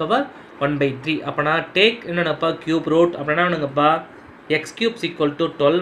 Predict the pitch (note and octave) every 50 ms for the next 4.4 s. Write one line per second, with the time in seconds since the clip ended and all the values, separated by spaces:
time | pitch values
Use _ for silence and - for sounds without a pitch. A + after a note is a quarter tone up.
0 | F3+ D#3+ D3 C#3+ C#3 C#3+ C#3 C#3 C#3+ D3 D3+ - - - - - - - - -
1 | - - - - C#3 C#3 D3 D3+ D#3 D#3 D3 D3 D3 D3 - - A3+ A3 - F#3+
2 | G3 G#3 G#3 G#3 - - - - - D#3 D#3 D3+ D3+ - F3+ F3+ F#3 F#3+ F#3 -
3 | - - C#3+ D#3 D3 C#3+ C#3 C3+ C#3 D3 E3 D#3+ E3+ F3 F3 - - C#3+ C#3+ D#3+
4 | D#3+ D#3 C#3+ - C#3 C3 C3 D3